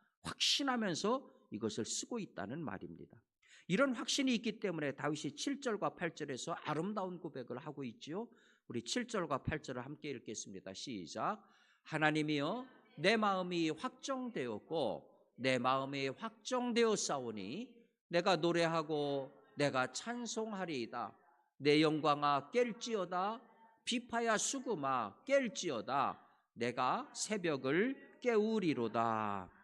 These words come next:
아멘. 여기 확정되다라고 하는 문자적인 뜻은 고정시키다라는 뜻입니다. 즉 다윗은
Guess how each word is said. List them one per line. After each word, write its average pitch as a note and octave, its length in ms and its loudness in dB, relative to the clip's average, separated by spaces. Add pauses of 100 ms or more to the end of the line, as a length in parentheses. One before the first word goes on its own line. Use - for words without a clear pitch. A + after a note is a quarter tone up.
(120)
아멘. F#2 480 -4 (880)
여기 A#2+ 120 -6
확정되다라고 F3+ 1080 2
하는 B2+ 200 -4
문자적인 B2+ 560 -8
뜻은 C#3+ 260 -12
고정시키다라는 C#3+ 1200 -6
뜻입니다. - 600 -16
즉 - 200 -4
다윗은 E3 640 -2